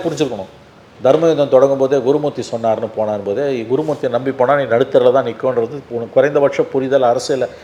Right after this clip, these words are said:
இத்தனை ஆண்டுகள் பார்த்தவர், ஒரு ஆண்டுக்கு மேல் முதலமைச்சராக இருந்த ஓ பி எஸ்க்கு இல்லாமல் போனது துரதிர்ஷ்டம் தான். இன்னைக்கு ஒண்ணும் பண்ண முடியாது அவர். இன்னைக்கு அவர் கையற நிலையில் இருக்கிறார் கார்த்தி. அப்படிதான் அவரோட அவென்யூஸ் எல்லாமே க்ளோஸ்.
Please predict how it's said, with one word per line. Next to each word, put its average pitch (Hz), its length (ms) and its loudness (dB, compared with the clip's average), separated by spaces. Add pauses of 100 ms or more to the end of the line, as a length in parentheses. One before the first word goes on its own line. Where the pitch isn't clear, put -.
(180)
இத்தனை 131 240 -2
ஆண்டுகள் 135 380 2
பார்த்தவர், 120 500 2 (260)
ஒரு 123 160 6
ஆண்டுக்கு 135 380 6
மேல் 131 200 -2
முதலமைச்சராக 123 440 2
இருந்த 110 280 2
ஓ 117 140 4
பி 123 140 0
எஸ்க்கு 110 220 -6
இல்லாமல் 113 500 -2
போனது 101 600 -6 (200)
துரதிர்ஷ்டம் 117 500 0
தான். 90 140 -14 (460)
இன்னைக்கு 180 300 0
ஒண்ணும் 190 200 4
பண்ண 160 180 4
முடியாது 117 260 0
அவர். 85 160 -12
இன்னைக்கு 160 260 2
அவர் 170 160 8
கையற 208 340 8
நிலையில் 190 300 6
இருக்கிறார் 147 400 4
கார்த்தி. 113 300 0
அப்படிதான் 110 480 -4
அவரோட 110 300 0
அவென்யூஸ் 131 400 -2
எல்லாமே 143 360 4
க்ளோஸ். 139 440 0